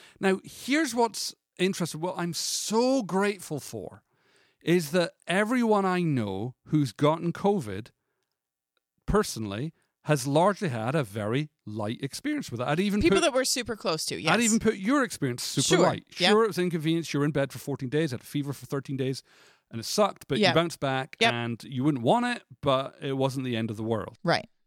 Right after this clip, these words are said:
Speaker 1: And so most people that I know had a similar experience. Now, the good thing about that is I've still got all my
Speaker 2: Yay.
Speaker 1: friends.
Speaker 2: Yeah.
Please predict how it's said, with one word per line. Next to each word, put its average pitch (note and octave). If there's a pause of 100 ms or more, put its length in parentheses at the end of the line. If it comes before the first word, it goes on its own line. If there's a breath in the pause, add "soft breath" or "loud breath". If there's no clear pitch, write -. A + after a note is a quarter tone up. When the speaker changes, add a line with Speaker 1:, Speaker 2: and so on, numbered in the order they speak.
(320)
Speaker 1:
And E3+
so G3
most F#3
people A3+
that B2+
I C#3+
know A2+
had A#2+
a D3
similar G#2+
experience. -
Now, D3+
the D#3+
good B3+
thing G3
about C3
that A#2+
is F#3 (160)
I've D#3
still G#3
got B3
all A4+
my B4
Speaker 2:
Yay. B3
Speaker 1:
friends. G#3+
Speaker 2:
Yeah. G#3